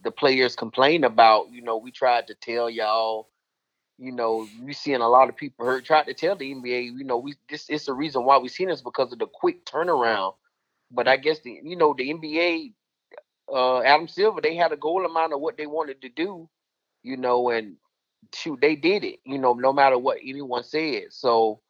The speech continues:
you know, to have the quick turnaround like they did, it's, it's, it's, it's a lot, it's a lot that we, I don't wanna say that we not,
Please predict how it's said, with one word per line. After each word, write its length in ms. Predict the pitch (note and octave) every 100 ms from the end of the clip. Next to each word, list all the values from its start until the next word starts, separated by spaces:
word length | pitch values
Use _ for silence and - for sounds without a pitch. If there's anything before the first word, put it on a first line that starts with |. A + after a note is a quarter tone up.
| _ _ _
you 100 | C3+
know, 140 | C3+ A#2+
to 60 |
have 220 | B2 C#3+
the 60 | B2
quick 260 | - D#3 -
turnaround 480 | C#3 C3+ C3 C3
like 120 | C3 G#2+
they 100 | A#2+
did, 360 | A2+ B2+ B2+
it's, 280 | C3 B2+ - -
it's, 220 | B2 -
it's, 300 | A#2 A#2+ -
it's 220 | - B2 A#2
a 80 |
lot, 280 | A2+ B2 B2 A#3 A3+ _ _ _ - _ _
it's 160 | - C#3+
a 60 | B2
lot 260 | D3 D3
that 180 | C3 A#2+
we, 400 | C#3 D#3 D3 C#3 _ _ _ _ _ _ _ _ _
I 80 | F4
don't 100 | D4+
wanna 120 | -
say 220 | B2+ C3+ A#2+
that 140 | B2
we 120 | A#2+ A#2+
not, 160 | B2